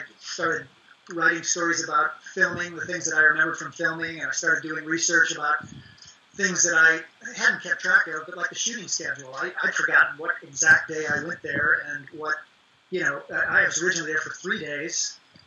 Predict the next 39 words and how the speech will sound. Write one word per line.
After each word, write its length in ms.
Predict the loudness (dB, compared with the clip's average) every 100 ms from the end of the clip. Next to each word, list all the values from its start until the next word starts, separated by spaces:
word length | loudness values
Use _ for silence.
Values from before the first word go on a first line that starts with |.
| _
That's 260 | -4 -2 0
what 100 | 0
I 120 | 0
was, 180 | -2 -4
my 120 | -4
contract 500 | 2 2 4 2 0
was 140 | -4
for 80 | -10
three 220 | -6 -2 -2
days. 420 | -4 -6 -10 -14 -8
Fly 260 | -2 0
in, 180 | -2 -8 -8
shoot 240 | -10 -6
that 160 | -2 -2
scene, 320 | -2 -4 -10 -14 -8
leave. 320 | -6 -6 -8 -20 _ _ _ -20 -20 -8
And 100 | -4
only 240 | -2 -2 -4
because 320 | -2 0 0
they 160 | -2
changed 400 | -6 -8 -6 -6
their 160 | -4 -2
mind 380 | 0 0 0 -2
to, 260 | -10 -10 -12 -12
to 100 | -6
shoot 340 | -4 -2 -4
it 180 | -4 -10 _
at, 60 | -12
at 60 | 0
magic 340 | 2 2 0
hour 320 | 0 0 -2
where, 320 | -2 0 0 -4 _ _ -14
where 280 | -6 -2 -2
all 180 | -2 -6
the, 280 | -4 -4 -4
uh, 180 | -4 -4 -12 -18 -20 -18 -10
the 100 | -2
light 220 | 2 2
is 380 | 2 -2 -6